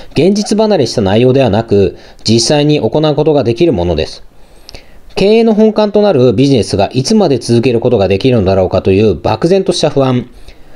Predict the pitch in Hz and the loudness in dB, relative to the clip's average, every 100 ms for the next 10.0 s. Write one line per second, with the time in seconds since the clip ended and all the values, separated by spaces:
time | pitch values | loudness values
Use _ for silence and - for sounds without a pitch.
0 | - - 104 170 160 139 120 135 175 185 | -20 -4 -2 0 0 -2 0 2 2 2
1 | 156 117 120 151 151 - 135 139 101 85 | 0 0 2 0 -2 -2 0 2 2 0
2 | 147 214 254 240 - 202 190 135 131 151 | 0 0 0 -2 0 -2 0 0 0 0
3 | 127 110 98 95 98 92 - - - - | 0 2 0 0 0 0 -6 -20 -20 -20
4 | - - - 143 147 180 135 127 147 143 | -20 -20 -4 -2 2 0 2 0 0 -2
5 | - _ - 113 123 123 120 127 113 175 | -8 _ -4 0 2 0 0 -2 0 0
6 | 190 117 87 - 87 82 - - - - | 0 0 -2 -2 -4 -4 -12 -20 -20 -20
7 | - - - - 208 190 160 233 233 - | -20 -20 -8 -2 0 2 4 2 0 -2
8 | 247 240 233 226 220 214 - 123 139 - | 0 2 2 2 2 2 0 -2 -2 -2
9 | - - - 185 131 107 - 104 107 65 | -2 -2 0 0 0 -2 -2 0 -2 -4